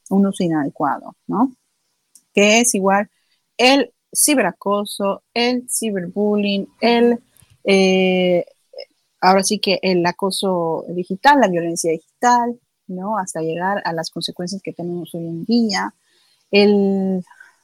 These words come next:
el incremento de los casos de las juventudes que tienen secuelas de salud mental debido al rechazo de las redes sociales.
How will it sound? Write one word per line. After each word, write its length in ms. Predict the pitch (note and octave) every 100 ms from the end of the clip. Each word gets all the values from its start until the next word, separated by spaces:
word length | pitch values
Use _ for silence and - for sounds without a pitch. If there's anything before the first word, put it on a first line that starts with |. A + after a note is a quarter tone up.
| _ _ -
el 100 | G3 G3
incremento 840 | G3 G3 F#3+ G#3+ A#3+ - F#3 F#3 _ _ _ _ -
de 300 | F3+ F#3+ F3+
los 200 | F3+ -
casos 540 | F#3+ F#3 - F3+ E3+
de 80 | D#3+
las 180 | D#3+ -
juventudes 840 | E3 E3 - F#3+ F#3+ F3+ F3 - -
que 380 | D#3+ E3 D#3+ E3
tienen 220 | F#3 G3+
secuelas 800 | E3+ - E3 E3 D#3+ F3 - - _ _ _ -
de 100 | F3+
salud 280 | F3+ F3+ G3
mental 440 | F#3+ F#3 F3+ F3+
debido 480 | E3+ F3 F3+ F#3 F3
al 260 | E3+ E3+ E3
rechazo 800 | E3+ E3 - F3+ E3+ F3+ - E3
de 100 | D#3
las 140 | D#3
redes 200 | E3 E3+
sociales. 720 | - - E3 E3 D#3+ D#3 -